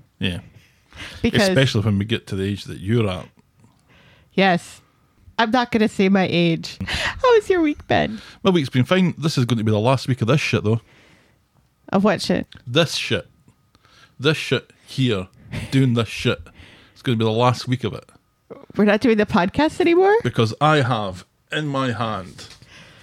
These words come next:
Speaker 1: ten tickets.
Speaker 2: We're still gonna do the podcast even if you win
Speaker 1: Yeah,
Speaker 2: a
Speaker 1: probably.
Speaker 2: billion dollars, 'cause nobody pays us for this.
Speaker 1: Probably.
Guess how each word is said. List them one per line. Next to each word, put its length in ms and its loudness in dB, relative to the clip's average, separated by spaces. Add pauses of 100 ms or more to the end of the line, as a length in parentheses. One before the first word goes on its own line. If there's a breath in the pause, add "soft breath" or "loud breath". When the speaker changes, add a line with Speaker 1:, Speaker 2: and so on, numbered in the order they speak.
(460 loud breath)
Speaker 1:
ten 300 0
tickets. 480 -4
Speaker 2:
We're 140 4
still 300 0
gonna 180 4
do 160 0
the 140 0
podcast 640 2
even 200 2
if 200 0
you 80 4
win 560 2
Speaker 1:
Yeah, 80 -4
Speaker 2:
a 20 -6
Speaker 1:
probably. 280 0
Speaker 2:
billion 340 2
dollars, 480 2
'cause 200 -8
nobody 400 0
pays 400 0
us 220 0
for 160 0
this. 340 -2
Speaker 1:
Probably. 460 -2